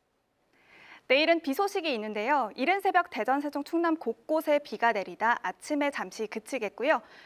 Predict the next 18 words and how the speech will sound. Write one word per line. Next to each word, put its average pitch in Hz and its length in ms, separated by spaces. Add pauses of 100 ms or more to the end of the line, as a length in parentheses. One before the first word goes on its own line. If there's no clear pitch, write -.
(160)
오전에 330 440
서해안 415 360
지역부터 294 560
비가 233 340
다시 233 400
시작돼 - 600 (280)
오후에는 294 600
대전, 262 320
세종, 277 200
충남 339 360
대부분 269 480
지역으로 247 460
확대되겠습니다. 196 1000 (680)
이번 370 220
비는 349 260
밤이면 311 540
대부분 226 400
그치겠는데요. 226 880